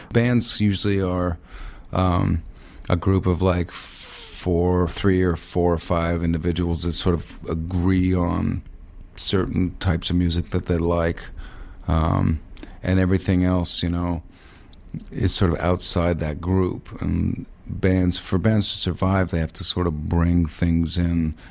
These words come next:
that other members might not like. Um, and sometimes it works really well. Like,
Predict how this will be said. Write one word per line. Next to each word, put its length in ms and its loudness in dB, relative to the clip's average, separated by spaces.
that 140 4
other 160 4
members 340 2
might 220 2
not 260 -4
like. 520 -2
Um, 520 2
and 480 0
sometimes 340 2
it 80 2
works 180 -4
really 140 0
well. 400 0
Like, 160 -4